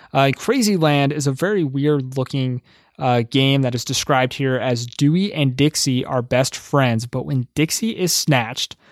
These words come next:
by a huge mutant hand, Dewey becomes a super kid who bops evil clowns with a soccer ball.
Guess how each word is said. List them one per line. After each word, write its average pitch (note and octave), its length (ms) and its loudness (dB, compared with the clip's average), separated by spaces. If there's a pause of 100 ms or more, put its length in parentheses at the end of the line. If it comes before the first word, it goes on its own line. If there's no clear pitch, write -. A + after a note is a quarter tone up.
(160)
by C3+ 160 4
a C#3 180 4
huge E3+ 580 0 (120)
mutant D3+ 420 -2 (200)
hand, B2 500 -2 (560)
Dewey D#3+ 280 4
becomes D3 460 0
a C#3+ 100 -6
super G3+ 360 0
kid A#2 340 -4
who C3 160 -4
bops D3 380 0
evil D#3+ 260 -2
clowns B2+ 480 -2
with - 100 -8
a C3 80 -6
soccer D3+ 460 0
ball. A#2 340 -10